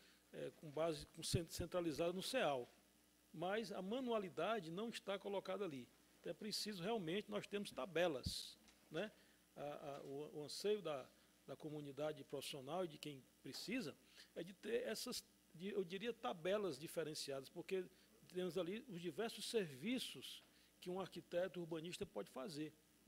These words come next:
né? Então, isso re-, vai requerer um trabalho agora, um desdobramento. Acho que a Comissão de Política Profissional, o próprio ceal, né, e a de exercício profissional, no sentido de fazer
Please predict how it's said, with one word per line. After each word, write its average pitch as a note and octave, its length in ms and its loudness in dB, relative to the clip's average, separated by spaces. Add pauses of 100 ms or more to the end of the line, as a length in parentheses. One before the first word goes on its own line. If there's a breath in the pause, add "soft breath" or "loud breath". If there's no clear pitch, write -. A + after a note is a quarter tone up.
(140)
né? E3+ 180 -6 (160)
Então, F3 360 -4 (180)
isso F#3 260 -6
re-, F3 180 0
vai F3 180 2
requerer F#3 340 0
um G#3 80 0
trabalho F#3 480 2
agora, D#3+ 220 2
um F3+ 40 -2
desdobramento. E3+ 880 0 (320 soft breath)
Acho - 180 -2
que F#3 60 0
a E3 60 4
Comissão F#3 560 0
de D#3+ 180 -2 (220)
Política E3 320 -4
Profissional, D#3 760 0 (240 soft breath)
o C#3 100 -6
próprio F3 300 2
ceal, E3 500 2 (320 soft breath)
né, F3 220 -6 (180)
e D3 80 -2
a D3+ 40 2
de C#3 80 -8
exercício C#3+ 400 -2
profissional, D3+ 380 -4
no G3+ 60 -4
sentido G3 400 -4
de G#3 120 -4
fazer E3 500 -2